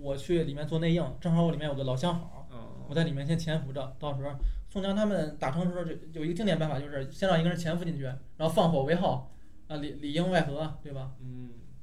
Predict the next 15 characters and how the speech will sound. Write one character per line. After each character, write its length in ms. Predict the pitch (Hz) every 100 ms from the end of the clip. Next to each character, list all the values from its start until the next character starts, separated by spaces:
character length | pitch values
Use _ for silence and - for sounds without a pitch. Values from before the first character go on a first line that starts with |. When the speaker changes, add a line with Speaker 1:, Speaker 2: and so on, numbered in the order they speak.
| -
Speaker 1:
结 80 | 165
果 100 | 180
史 200 | - 147
进 180 | 160 135 135 - -
进 140 | 170
去 60 | 156
之 120 | 135
后， 320 | 147 131 131 - - -
后 60 | 160
来 100 | 156
吴 140 | 147
用 100 | 165
赶 120 | 151
来 120 | 127
说 220 | 139 139